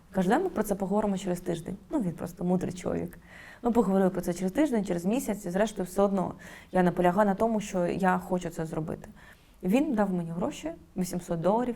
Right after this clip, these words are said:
я не скриваю, е, з, з якого старту я, м, почала. І я надрукувала, м, перші, е, книжки. Це був Орелія, роман Орелія Ольги Халепи,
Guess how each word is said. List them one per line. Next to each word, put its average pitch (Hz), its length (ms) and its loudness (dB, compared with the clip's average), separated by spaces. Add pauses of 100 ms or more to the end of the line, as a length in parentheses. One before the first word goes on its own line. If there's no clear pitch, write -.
я 190 100 0
не 180 100 0
скриваю, 202 540 0
е, 190 340 -4
з, 175 180 -6
з - 20 4
якого 196 300 4
старту 185 420 0 (480)
я, 170 540 4 (180)
м, 160 340 -2 (140)
почала. 180 460 4 (600)
І 175 120 4
я 170 240 0
надрукувала, 208 760 2
м, 180 140 -2
перші, 185 380 0
е, 185 300 0 (380)
книжки. 175 480 -8 (500)
Це 196 120 0
був 180 300 4
Орелія, 175 500 2
роман 175 300 2
Орелія 180 420 -2
Ольги 165 280 -4
Халепи, 185 440 -4